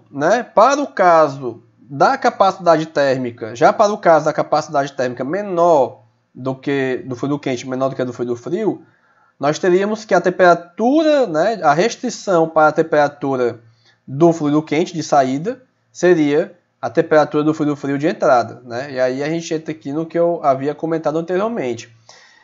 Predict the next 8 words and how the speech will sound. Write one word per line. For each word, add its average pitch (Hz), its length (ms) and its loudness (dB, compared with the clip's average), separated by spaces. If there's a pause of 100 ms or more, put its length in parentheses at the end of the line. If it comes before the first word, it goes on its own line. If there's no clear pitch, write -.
E 220 100 -2
aí, 262 240 2
como 269 240 -2
podemos 202 320 -2
observar 180 540 4
até 220 180 -2
mesmo 196 480 0
nesses 160 720 -2